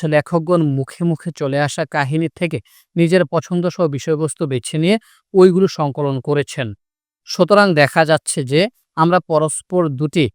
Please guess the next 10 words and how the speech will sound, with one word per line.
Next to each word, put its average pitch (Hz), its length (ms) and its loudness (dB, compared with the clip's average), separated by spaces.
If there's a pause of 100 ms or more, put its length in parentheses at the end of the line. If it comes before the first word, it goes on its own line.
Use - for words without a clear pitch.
(240)
বিরোধী 165 440 4
অভিমতের 147 460 0
সামনে 147 360 -2
দাঁড়িয়ে 127 340 2
আছি। 127 320 -2 (640)
একদিকে 175 480 0
আছে 180 260 2
ভ্যাটিকান 151 400 0
কাউন্সিলের 151 520 -2
অভিমত, 139 420 0